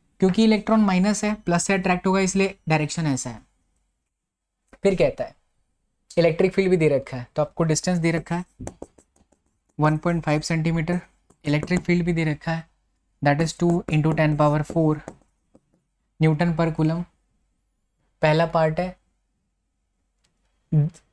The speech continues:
the and a proton, the electron and a proton falls through the same distance.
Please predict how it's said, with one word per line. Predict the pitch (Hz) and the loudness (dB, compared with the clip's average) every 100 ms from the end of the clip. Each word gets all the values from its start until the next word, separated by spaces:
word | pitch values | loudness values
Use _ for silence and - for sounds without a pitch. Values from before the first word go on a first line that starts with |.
| - - - _ _ _ _ - | -20 -20 -20 _ _ _ _ -10
the | 147 147 147 - 156 | -6 0 0 -2 -4
and | 143 143 143 139 143 - | -2 0 0 -2 -4 -2
a | 147 | -2
proton, | - 131 131 139 | 0 -2 2 2
the | 180 185 | 2 4
electron | 190 185 214 220 | 2 2 2 2
and | 208 | 4
a | 190 | 2
proton | 185 175 196 | 2 2 0
falls | 185 175 180 | 2 2 2
through | 190 180 | 0 -2
the | 185 | -2
same | 180 170 | 0 0
distance. | 165 165 196 220 - - | 0 -2 -4 -4 -6 -14